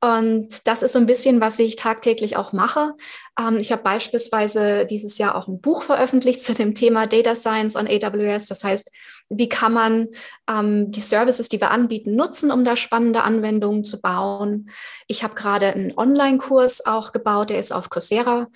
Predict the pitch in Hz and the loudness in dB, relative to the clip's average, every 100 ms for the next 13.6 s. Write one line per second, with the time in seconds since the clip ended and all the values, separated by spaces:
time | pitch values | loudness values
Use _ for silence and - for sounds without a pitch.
0 | - - 220 240 233 233 214 208 208 208 | -14 -8 -6 -2 -4 0 0 2 0 -4
1 | - - - 226 214 208 208 202 202 196 | -10 -20 -8 -4 -2 0 2 2 0 0
2 | 196 - 185 190 202 - - - - - | -4 -4 -4 -4 -6 -6 -8 -12 -16 -4
3 | 226 262 294 277 247 262 - 254 226 220 | 0 0 2 2 4 4 4 4 2 -2
4 | - 226 240 233 - 233 247 233 220 220 | -4 -4 0 0 0 0 -2 -2 -2 -4
5 | - 208 208 208 208 208 208 196 196 208 | -8 -4 0 2 0 -2 -4 -4 -4 -8
6 | - - - 220 262 254 262 262 262 240 | -14 -10 -4 2 4 6 6 6 2 2
7 | 220 220 214 214 214 214 - - - 247 | 0 0 -4 0 0 0 -8 -16 -2 4
8 | 247 233 233 233 - - - - _ 240 | 4 4 -2 -6 -18 -20 -20 -20 _ -4
9 | 220 214 220 220 226 208 196 202 208 214 | 0 2 2 2 0 2 2 0 0 -2
10 | 208 208 208 202 208 208 - 190 196 202 | -2 -4 -2 -2 -4 -6 -4 -2 -2 -2
11 | 208 208 196 196 208 - - - - 226 | 0 0 0 -2 -6 -12 -20 -6 -2 2
12 | 247 - 208 214 214 208 202 202 190 202 | 2 2 0 2 0 0 -2 -2 -4 -8
13 | 190 - 196 - 196 | -6 -4 -4 -6 -8